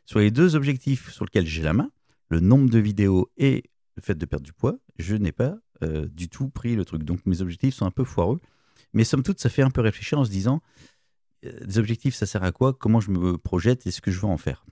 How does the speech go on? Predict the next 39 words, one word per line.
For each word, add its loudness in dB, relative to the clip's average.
Tout -2
ça 6
pour 2
vous 2
dire 2
que 2
je, 2
au -2
niveau 4
du -4
poids, 2
j'ai 0
décidé, -4
enfin, 0
je -2
suis -20
tombé 2
sur 0
un 2
truc, -4
alors 0
je -6
vais -10
pas -4
vous 0
en 2
parler 0
tout -10
de -10
suite, -6
mais 0
je 0
suis -2
depuis -2
lundi, -2
donc 0
on -4
est -2
dimanche, -4